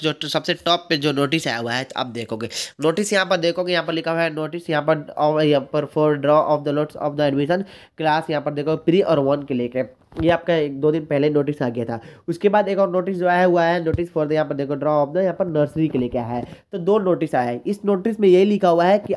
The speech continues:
आपका जो लकी ड्रॉ होगा वो आपका इस सोलह मार्च को होगा यहाँ पर प्री और क्लास वन के लेके, और नर्सरी के लेके आपका सेवनटीन मार्च को इस नोटिस में लिखा हुआ है, और आपको टेक्स्ट मैसेज भी आया होगा।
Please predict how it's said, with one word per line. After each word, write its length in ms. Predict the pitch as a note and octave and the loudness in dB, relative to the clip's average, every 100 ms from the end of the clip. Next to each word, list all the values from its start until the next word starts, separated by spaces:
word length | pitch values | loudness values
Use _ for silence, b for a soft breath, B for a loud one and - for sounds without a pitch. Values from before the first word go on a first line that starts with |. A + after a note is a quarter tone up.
| - | 0
आपका 320 | D#3 D3+ F3+ | 2 2 2
जो 140 | E3 E3 | 2 4
लकी 280 | D3+ - D#3+ | 2 0 -2
ड्रॉ 180 | D3 | 2
होगा 160 | D3+ F#3+ | 4 4
वो 140 | F#3+ | 4
आपका 260 | F3+ E3+ F#3+ | 2 2 2
इस 340 | F3 - D#3+ D#3 | 2 0 -6 -2
सोलह 240 | D3 D#3+ | 0 2
मार्च 280 | D#3 D#3 D#3 | 2 0 0
को 100 | E3+ | 2
होगा 160 | E3 E3 | 2 2
यहाँ 120 | D#3+ | 2
पर 160 | A#3 A#3+ _ _ _ _ B B - | -2 -4 _ _ _ _ B B -8
प्री 180 | F3+ A3 | -6 -4
और 220 | - D#3+ | 0 0
क्लास 240 | D#3 D3+ | 2 0
वन 180 | D#3 F3+ | 0 -4
के 60 | F#3+ | -4
लेके, 180 | G3+ A3 | -4 -4
और 340 | - E3+ D#3 | 0 0 2
नर्सरी 360 | D#3 D#3 F#3 G3 | -2 -2 -2 0
के 100 | F3+ | 0
लेके 240 | F3 F#3 | 0 0
आपका 240 | F3+ F3+ | 0 -2
सेवनटीन 380 | F#3 D3+ C#3+ C#3 | -2 -2 -2 -2
मार्च 220 | C#3 B2 | 0 -2
को 80 | - | -2
इस 100 | B2+ C#3 | -10 -6
नोटिस 280 | B2+ C#3 C3+ | -4 -4 -4
में 80 | B2+ | -2
लिखा 160 | A#2+ | 2
हुआ 140 | B2+ C3 | 4 2
है, 80 | - B B | 0 B B
और 120 | F3+ | 0
आपको 240 | E3+ E3 G3 | 0 0 0
टेक्स्ट 280 | F#3 F3+ E3+ | 2 0 0
मैसेज 340 | C#3+ C#3+ E3 | -2 0 -2
भी 120 | C#3+ C3 | -2 -2
आया 200 | B2 A#2+ | 0 -2
होगा। 200 | B2 | -2